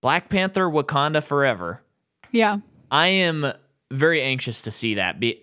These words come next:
Speaker 1: I
Speaker 2: Yeah.
Speaker 1: think that will be w-, maybe the most heartfelt of all of the Marvel
Speaker 2: Yeah.
Speaker 1: movies.
Speaker 2: Yeah.
Speaker 1: 'Cause that'll be, and that's supposed to come out next year.
Speaker 2: Yeah.
Speaker 1: Whew. That'll be really good.
Speaker 2: And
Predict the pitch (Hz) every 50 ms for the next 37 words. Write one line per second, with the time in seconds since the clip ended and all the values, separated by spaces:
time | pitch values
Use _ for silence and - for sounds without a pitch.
0 | _ _ - 127 - 202 185 185 180 - 175 160 143 147 143 135 120 131 131 127
1 | 123 117 110 110 - _ _ - - - 123 135 139 151 151 170 160 143 147 143
2 | 143 139 135 - - 135 135 - - - 151 139 139 - 156 139 127 131 131 135
3 | 139 135 131 135 135 131 123 135 156 156 - 190 208 254 269 156 160 - - -
4 | - - 196 196 214 233 - _ _ _ _ _ _ _ _ _ - 131 123 117
5 | 117 117 - - 127 120 123 135 131 123 113 120 117 110 - 135 135 151 190 190
6 | - 240 233 - - 226 208 170 120 113 110 123 143 143 - - - - 117 123
7 | - - - - - 220 208 185 180 175 175 _ _ _ _ _ _ _ _ _
8 | - - - - - - _ _ _ _ _ _ _ _ _ _ _ _ _ _
9 | - 107 131 135 123 117 131 123 110 117 117 107 98 92 - 85 76 - 220 220
10 | 226 214